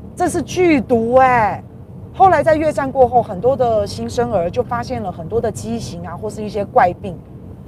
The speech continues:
然后甚至在十年过后，曾经待过越南的美军的军事人员，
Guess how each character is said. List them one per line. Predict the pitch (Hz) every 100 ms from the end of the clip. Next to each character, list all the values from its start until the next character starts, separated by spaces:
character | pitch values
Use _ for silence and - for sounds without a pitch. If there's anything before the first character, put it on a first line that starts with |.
| -
然 | 247
后 | 320
甚 | 359 349
至 | 285
在 | 294 285
十 | - 190 233 339
年 | 349 262 277
过 | 330 285
后， | 233 302 269 175 - - - - - - -
曾 | - 277
经 | 302 339 330
待 | 339 302 311
过 | 302 294
越 | 240 320 285
南 | 226 190 214
的 | 233 196
美 | 220 202 196
军 | - 302 302
的 | 254
军 | - 262 285
事 | - 294 247
人 | 196 190
员， | 220 180 180